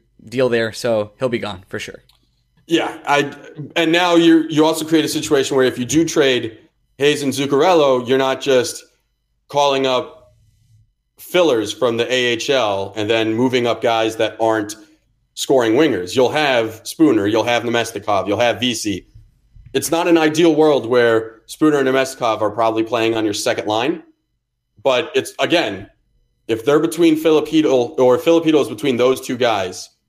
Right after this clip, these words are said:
Speaker 2: and that's your second line on a team focused on getting younger and letting those young guys develop, that is a very nice situation for those guys to develop. And it also creates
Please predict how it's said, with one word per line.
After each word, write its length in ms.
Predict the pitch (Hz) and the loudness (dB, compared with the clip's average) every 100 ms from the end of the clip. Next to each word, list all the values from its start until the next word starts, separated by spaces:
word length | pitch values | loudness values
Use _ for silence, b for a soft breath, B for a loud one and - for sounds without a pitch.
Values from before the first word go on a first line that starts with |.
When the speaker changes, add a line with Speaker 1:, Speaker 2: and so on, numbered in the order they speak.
| _ _ - | _ _ -8
Speaker 2:
and 120 | 104 | -2
that's 240 | 120 135 | 0 0
your 80 | 151 | -4
second 340 | - 139 110 120 | -2 -2 -2 -2
line 380 | 120 110 107 | -2 -2 -4
on 180 | 110 110 | -4 -4
a 120 | 104 | -4
team 580 | 101 - 131 123 120 113 - _ | -4 -4 -2 0 -2 -4 -12 _
focused 460 | - 135 139 135 139 | -4 -2 -2 -4 -4
on 140 | 120 | -4
getting 240 | 120 107 101 | -4 -4 -2
younger 600 | 123 147 156 156 156 - 113 | -2 2 2 2 -2 -8 -2
and 120 | 110 | 0
letting 220 | 123 127 | 0 0
those 200 | 127 110 | 0 0
young 160 | 117 120 | 0 0
guys 260 | 117 110 | 0 -2
develop, 420 | 101 92 104 120 - _ _ _ _ | -4 -2 0 0 -4 _ _ _ _
that 180 | 110 135 | -2 0
is 120 | 147 | 0
a 40 | 117 | 0
very 340 | 127 139 143 | 2 2 2
nice 340 | 127 131 131 | 2 0 -2
situation 840 | - 127 123 117 113 117 107 104 - _ _ | -6 -6 0 2 2 0 0 -2 -8 _ _
for 120 | - | -2
those 260 | 113 117 110 | 2 2 2
guys 300 | 117 107 98 | 0 0 -2
to 100 | 107 | -8
develop. 420 | 87 92 90 87 - | -4 -2 -2 -4 -4
And 160 | 151 | 0
it 60 | 170 | 2
also 280 | 170 170 170 | 2 0 -2
creates 480 | 170 156 156 151 | 4 4 4 0